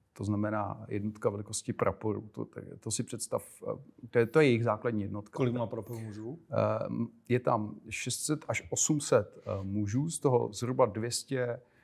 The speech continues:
Speaker 1: je, je pěchota, eh, jako bojová pěchota, eh, zhruba padesát až šedesát bojových vozidel a deset tanků.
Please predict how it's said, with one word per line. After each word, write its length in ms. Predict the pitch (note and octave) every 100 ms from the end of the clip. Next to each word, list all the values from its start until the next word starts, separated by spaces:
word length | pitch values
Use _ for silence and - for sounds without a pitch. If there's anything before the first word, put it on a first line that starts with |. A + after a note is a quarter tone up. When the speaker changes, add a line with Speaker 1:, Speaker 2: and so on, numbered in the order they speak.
| _
Speaker 1:
je, 300 | - A#2 A2 -
je 180 | G#2 G#2
pěchota, 680 | A#2 A2 A#2+ - A2+ E3+ - _ - A2+
eh, 40 | A2 - -
jako 200 | - A2+
bojová 440 | G#2 G2+ G2 G2
pěchota, 480 | - A#2 B2+ - - - _ - - _ - A2+
eh, 40 | - _ _ _ -
zhruba 580 | A2 A2+ B2 B2 B2 A#2 - -
padesát 500 | A#2 A2+ - C3 -
až 80 | G#2+
šedesát 500 | - A2 - A2+ A2+
bojových 440 | A2+ A2 A2 G#2+
vozidel 420 | G#2+ G#2 G#2+ G#2 -
a 60 |
deset 360 | G#2 G2 - G2+
tanků. 500 | F#2+ F#2+ - F#2+